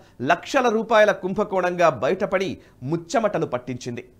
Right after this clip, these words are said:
ఈ మొత్తం సందర్భాల్లో ఈ వైఫల్యాలను, నిర్లక్ష్యాలను ఎత్తి చూపుతున్న ప్రతిపక్షాలు, మాధ్యమాలపై సందర్భం వచ్చినప్పుడల్లా కొరడా ఝులిపిస్తోంది.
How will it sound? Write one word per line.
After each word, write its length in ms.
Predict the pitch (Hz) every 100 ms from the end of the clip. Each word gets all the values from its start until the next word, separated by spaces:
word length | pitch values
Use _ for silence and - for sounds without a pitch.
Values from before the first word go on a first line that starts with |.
| _ -
ఈ 80 | 247
మొత్తం 460 | 208 226 - 320
సందర్భాల్లో 880 | 269 226 226 202 208 208 226 285 285
ఈ 120 | 208 208
వైఫల్యాలను, 880 | 170 233 - 254 226 214 214 233
నిర్లక్ష్యాలను 880 | 247 160 165 214 226 - 208 196 196
ఎత్తి 320 | 185 156 240 -
చూపుతున్న 380 | 202 175 185 180
ప్రతిపక్షాలు, 880 | 151 131 123 180 208 - 196 185 196
మాధ్యమాలపై 920 | 170 123 156 156 180 165 160 175 139 - - -
సందర్భం 580 | - 214 247 247 220 220
వచ్చినప్పుడల్లా 920 | 190 190 254 226 214 190 190 220 190 - - -
కొరడా 320 | 170 220 240
ఝులిపిస్తోంది. 720 | 165 175 147 131 - 123 135